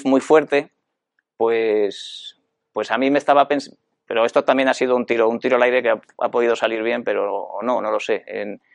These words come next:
pues me dio por hacer la cartera de True Value mucho más rápido porque ellos decidieron cubrir la divisa este año. Entonces, por así decirlo, en vez de ir picoteando un poco en todos, en todos, que es lo que suelo hacer,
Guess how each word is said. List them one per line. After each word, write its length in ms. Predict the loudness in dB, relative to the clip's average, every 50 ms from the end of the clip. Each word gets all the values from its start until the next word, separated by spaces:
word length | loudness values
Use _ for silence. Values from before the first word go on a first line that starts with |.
| _ _ _ _ _ _ _ _ _ _ _ _ _ _ _ _ _ _ _ _ _
pues 440 | -2 0 2 2 0 -2 -2 -4 -2
me 160 | 0 2 4
dio 180 | 6 4 6 6
por 140 | 6 6
hacer 220 | 6 6 4 4 4
la 120 | 4 4
cartera 340 | 4 2 2 4 4 4 4
de 100 | 4 4
True 160 | 2 2 4
Value 200 | 6 6 6 4
mucho 220 | 2 0 0 0 2
más 160 | 2 2 4
rápido 320 | 4 2 4 4 2 4
porque 300 | 4 2 2 4 2 4
ellos 440 | 4 4 2 2 0 -6 -10 -14 _ _
decidieron 480 | _ -4 -4 -2 0 2 2 2 2 2
cubrir 260 | 0 0 0 2 2
la 80 | 2 2
divisa 280 | 2 0 -4 -6 -10
este 160 | -8 -8 -8
año. 180 | -8 -8 -10 -14 _ _ _ _ _ _ _ _ _ _ _ _ _ _ _ _
Entonces, 800 | -8 -2 0 0 0 2 4 4 4 4 4 0 -6 -14 _ _
por 120 | 0 2
así 160 | 2 4 4 4
decirlo, 320 | 4 4 4 2 2 2
en 100 | 2 4
vez 100 | 4 4
de 120 | 6 4
ir 220 | 4 2 0 -2 -4 _
picoteando 640 | -4 -2 2 2 2 4 4 2 4 2 2 2 0
un 100 | 0 2
poco 200 | 2 2 2 0
en 100 | 0 2
todos, 260 | 4 4 4 4 2
en 120 | -2 0
todos, 240 | 2 2 2 2 0
que 80 | 0 0
es 80 | 0
lo 100 | 0 2
que 100 | 2 0
suelo 320 | 0 2 2 4 6 6 4
hacer, 300 | 4 4 2 0 0